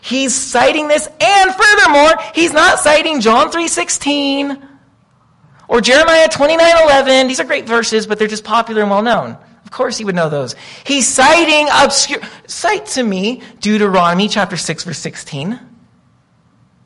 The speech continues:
Uh, <laughs> but that's what he cites.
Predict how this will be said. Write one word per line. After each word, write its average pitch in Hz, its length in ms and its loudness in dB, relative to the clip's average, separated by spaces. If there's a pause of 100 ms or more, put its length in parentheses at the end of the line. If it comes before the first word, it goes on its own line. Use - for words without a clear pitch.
(260)
Uh, 160 100 -6 (120)
<laughs> - 1000 -8
but - 120 -4
that's 202 200 0
what 214 80 -6
he 196 80 -4
cites. - 640 -6